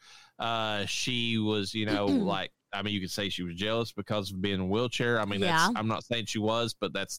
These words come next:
Speaker 1: their thought process. Uh, everybody was dead around her. She was covered in her blood. I mean, it, it's, the cops are gonna say, they're just gonna wipe their hands and say, "We've got it." Like,
Speaker 2: Yeah.
Speaker 1: there's no other reason to
Speaker 2: Especially
Speaker 1: go
Speaker 2: if
Speaker 1: after
Speaker 2: you're the
Speaker 1: anything else.
Speaker 2: L A P D.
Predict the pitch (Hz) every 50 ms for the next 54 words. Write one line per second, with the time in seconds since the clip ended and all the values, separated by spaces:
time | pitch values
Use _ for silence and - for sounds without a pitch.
0 | - - 98 90 - _ 110 117 120 - - - 120 120 123 120 - - 123 127
1 | 123 117 - - - - - - - - - - _ 113 113 110 107 104 95 110
2 | 120 117 117 113 113 104 101 95 107 117 113 101 95 110 123 131 123 127 120 110
3 | - 101 90 - - - 120 107 104 95 90 90 87 87 95 113 131 156 165 165
4 | 165 160 156 - _ _ _ _ - 123 123 131 135 139 143 143 139 135 131 -
5 | - 143 151 156 143 - - 143 151 139 - - - - - _ _ _ _ _
6 | _ _ 135 135 - - 170 180 170 156 147 160 147 156 147 - - 156 147 147
7 | 143 143 139 127 127 123 127 131 123 127 120 - 123 123 135 135 131 - - 127
8 | 117 123 120 117 113 107 - - 127 117 110 110 95 - - - 117 117 110 113
9 | 117 107 95 82 78 73 254 254 254 247 226 196 180 185 190 185 117 - 131 127
10 | 127 131 131 131 127 127 123 127 127 127 117 107 110 110 110 339 330 - - 349
11 | 302 294 294 247 254 262 247 233 240 226 208 202 226 226 220 214 202 214 - 208
12 | 185 185 180 180 160 175 208 180